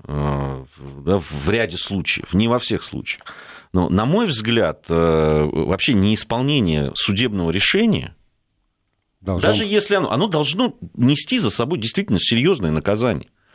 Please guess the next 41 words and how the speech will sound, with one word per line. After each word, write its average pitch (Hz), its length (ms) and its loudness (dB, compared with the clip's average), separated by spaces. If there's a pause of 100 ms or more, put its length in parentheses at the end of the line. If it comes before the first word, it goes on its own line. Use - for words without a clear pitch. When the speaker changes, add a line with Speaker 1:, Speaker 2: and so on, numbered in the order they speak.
Speaker 1:
Ну 123 100 2
как, - 220 -2 (200)
суд - 300 2
решил. 87 480 0 (320)
Speaker 2:
Да. 90 300 -12 (300)
Speaker 1:
Да, 127 160 0
вот, 139 220 -2
э, 101 220 4
по 120 300 0
Speaker 2:
Причём 143 340 0
Speaker 1:
ну, 151 60 8
Speaker 2:
неважно 170 280 2
что, 135 220 0 (100)
просто 156 400 2
есть 127 160 0
решение 147 380 2
Speaker 1:
Есть 107 80 4
Speaker 2:
суда, 143 280 4
Speaker 1:
решение - 220 6
Speaker 2:
уважение 196 240 4
Speaker 1:
суда. 151 120 4
Speaker 2:
к - 40 -6
суду. 143 340 2
Speaker 1:
Да, 90 140 2
ты 117 120 -2
либо 208 220 2
ты 175 200 -2
оспариваешь 107 800 -2
это 151 160 -4
Speaker 2:
Мгм. 131 80 6
Speaker 1:
решение 156 360 4
суда, 147 380 2
да, 110 140 2
и 147 60 4
добиваешься 104 680 0
там, 131 180 -2
это, 165 120 -4
либо 151 300 2
ты 196 100 0
его 185 180 0
исполняешь. 180 600 0